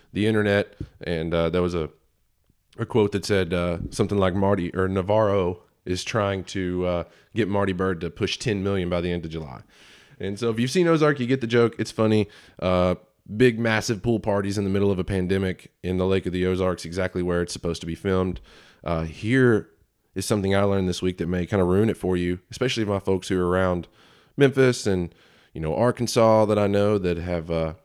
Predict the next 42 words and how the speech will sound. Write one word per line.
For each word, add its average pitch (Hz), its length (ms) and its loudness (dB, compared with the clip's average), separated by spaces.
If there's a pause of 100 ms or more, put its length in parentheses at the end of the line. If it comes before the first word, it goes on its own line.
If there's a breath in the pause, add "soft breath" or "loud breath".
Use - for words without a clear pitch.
(800)
you 123 100 -4
know, 120 100 4
been 156 220 4
to 156 80 4
that 92 200 0
part 95 180 2
of 87 40 -2
the 82 60 0
town, 78 380 -6 (400 loud breath)
uh, 92 100 -2
been 127 160 2
to 139 80 6
that 110 160 4
part 113 140 4
of 95 60 2
the 95 60 2
world 90 240 2
before. 80 360 -4 (440 loud breath)
Um, 90 460 2 (640)
it 175 40 12
wasn't 185 260 10
actually 165 240 4
filmed 151 340 4
there 113 140 6
completely. 82 380 0
Most 107 240 2
of 113 60 4
it 107 40 2
was 101 140 -2
fo-, - 300 -2
filmed 101 240 2
in 90 120 -2
Georgia. 85 520 -6
'Cause 104 100 0
I 135 100 4
was, 170 140 4
like, 87 220 -2
looking 113 300 0
to 92 60 -4
see, 90 160 -6
like, 78 180 -12
"Man, 131 280 -8